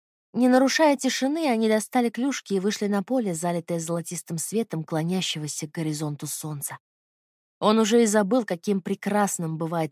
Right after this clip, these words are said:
поле для гольфа. Забыл, почему искал утешение в его тишине, когда был злым, всеми забытым подростком. А с Джозефиной вновь вспомнил.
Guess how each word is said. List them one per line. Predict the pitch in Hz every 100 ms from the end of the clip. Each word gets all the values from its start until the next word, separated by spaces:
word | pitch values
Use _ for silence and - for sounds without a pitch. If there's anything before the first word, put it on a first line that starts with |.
| _
поле | 190 175
для | 151 156
гольфа. | 160 175 - 139 _ _ _ _ _
Забыл, | 185 208 247 294
почему | 233 - 214 202 240
искал | - 208 214
утешение | 175 185 - 208 208 170
в |
его | 165 175
тишине, | 202 175 - 170 196
когда | 196 170 160
был | 156 170
злым, | 156 156 160 208 190 - - _
всеми | - - 240 226
забытым | 175 175 160 208 - 170
подростком. | 165 160 175 165 - - 143 _ _ _ _ -
А | 202
с | 185
Джозефиной | 202 190 175 240 226 151 - _
вновь | 170 185 190 175
вспомнил. | - - 170 170 156